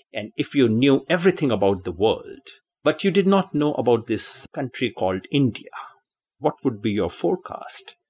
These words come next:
I bet if you were told that India is a country with the kind of diversity it had, it continues to have, if you were told that India is as unequal as it was, continues to be,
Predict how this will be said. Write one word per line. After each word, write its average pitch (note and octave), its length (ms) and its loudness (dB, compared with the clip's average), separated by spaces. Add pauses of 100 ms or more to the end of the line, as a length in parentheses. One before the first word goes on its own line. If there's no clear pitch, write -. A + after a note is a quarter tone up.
(240)
I C#3+ 140 2
bet F3+ 340 0
if - 120 -4
you C#3 100 8
were A#2 120 4
told E3 380 0
that A#2+ 160 -2
India A2 280 0
is G2 140 0
a G#2 60 -6
country B2+ 480 -4
with G#2 180 -2
the G2 80 -6
kind G2 300 -2
of F2 140 -8
diversity F#2 720 -4
it - 100 -14
had, B2 400 0 (500)
it - 180 -20
continues B2+ 520 -4
to B2+ 140 -4
have, A#2+ 240 -8 (560)
if D3+ 160 -4
you C#3 140 8
were D3+ 160 6
told D3 380 4
that B2+ 160 -2
India A2 480 0
is G#2+ 560 -4
as A2 300 -6
unequal G#2+ 640 -2
as G2 220 -6
it F2+ 160 -12
was, G2 480 -2
continues B2+ 640 -4
to C3 100 -6
be, B2+ 300 -8